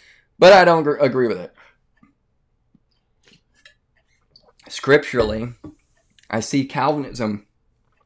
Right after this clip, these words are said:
ignoring not only the universal offer of salvation, but both the possibility and responsibility of man to respond to the call and conviction."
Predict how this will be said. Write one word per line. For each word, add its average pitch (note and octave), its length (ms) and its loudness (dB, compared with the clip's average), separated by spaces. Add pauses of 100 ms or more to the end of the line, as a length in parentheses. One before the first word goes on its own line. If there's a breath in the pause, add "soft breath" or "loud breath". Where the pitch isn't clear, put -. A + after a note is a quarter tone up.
(300)
ignoring B2 600 -4
not A#2 180 -4
only C3 220 -6
the B2 80 -8
universal A#2+ 500 -10
offer G#2+ 300 -10
of G#2+ 100 -14
salvation, G#2 540 -10
but F2+ 100 -18
both G#2+ 160 -14
the - 80 -20
possibility A2 640 -12
and F#2+ 100 -20
responsibility G#2 760 -12
of G2 80 -20
man G2 240 -20
to F#2 60 -20
respond F#2+ 440 -14
to G2+ 60 -14
the - 80 -20
call - 260 -14
and G#2+ 80 -20
conviction." - 480 -18